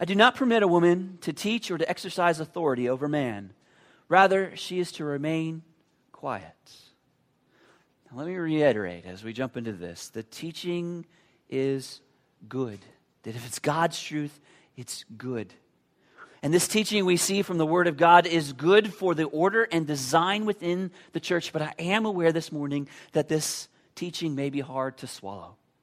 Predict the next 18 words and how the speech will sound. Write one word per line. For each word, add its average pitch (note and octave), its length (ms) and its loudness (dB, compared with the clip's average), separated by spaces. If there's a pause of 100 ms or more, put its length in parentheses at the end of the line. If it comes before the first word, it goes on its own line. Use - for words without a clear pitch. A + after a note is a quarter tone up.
(1200)
And D#3 100 -8
I E3+ 60 -2
believe G3 360 4
that F3+ 60 0
this E3+ 160 -2
teaching G3+ 380 -2
is D#3+ 100 2
hard F3 320 8
to E3+ 80 0
swallow F3 380 6
because F3 380 6 (240)
our E3 160 8
current A3+ 420 2
culture A3+ 460 0
and F3 180 4
our E3 80 6
current G#3 340 -4
context. - 760 -10